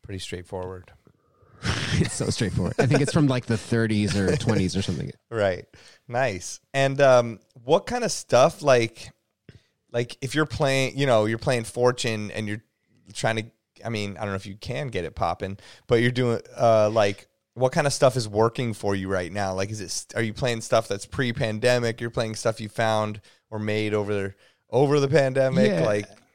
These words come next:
Speaker 1: you know, any
Speaker 2: That, that was, I mean, obviously, like, any D J trying to figure it out after this, um, we were shut down for so long that it was kinda unclear. So I think it's a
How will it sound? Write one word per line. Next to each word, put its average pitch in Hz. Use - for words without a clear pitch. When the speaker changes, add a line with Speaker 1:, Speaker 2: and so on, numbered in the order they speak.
Speaker 1:
you 107
know, 95
any 104
Speaker 2:
That, 151
that 170
was, 214
I -
mean, 147
obviously, 170
like, 139
any 131
D 127
J 120
trying 123
to 120
figure 117
it 104
out 113
after 120
this, 110
um, 101
we 131
were 127
shut 123
down 117
for 117
so 120
long 139
that 117
it 104
was 104
kinda 143
unclear. 117
So 113
I 120
think 156
it's 147
a 120